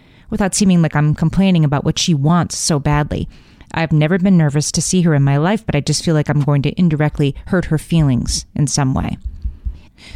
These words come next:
This is a great question, and I feel like I'm the perfect person to answer it because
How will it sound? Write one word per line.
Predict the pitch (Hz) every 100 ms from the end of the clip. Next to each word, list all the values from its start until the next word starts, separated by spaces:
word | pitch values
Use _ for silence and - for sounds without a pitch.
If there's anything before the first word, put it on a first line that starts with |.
| -
This | 262
is | 247
a | 208
great | 175
question, | - 151 - 202 -
and | 175
I | 160
feel | 165
like | 147 160
I'm | 151 147
the |
perfect | - 269 269 233
person | 247 226 220 214
to | - 240
answer | 285 208
it | 208 -
because | 208 - 180 170 160 165 -